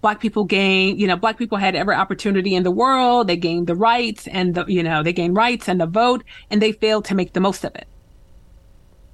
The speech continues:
And so that is part of that sort of larger big lie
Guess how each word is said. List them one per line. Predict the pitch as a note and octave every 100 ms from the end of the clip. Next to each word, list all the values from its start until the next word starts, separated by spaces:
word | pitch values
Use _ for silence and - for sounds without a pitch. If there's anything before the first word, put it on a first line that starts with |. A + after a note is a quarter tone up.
| - -
And | G#3 G#3+
so | - G#3+ G#3 G#3 G3+
that | G3+ A3+
is | A3
part | - A3+ G#3
of | G3+ F#3+
that | F#3+ F#3
sort | - G3+
of | F3+
larger | F3+ F#3+ G#3 G3+ F3
big | F3+ F#3
lie | F3 F3+ G#3 F#3+ F3+ F3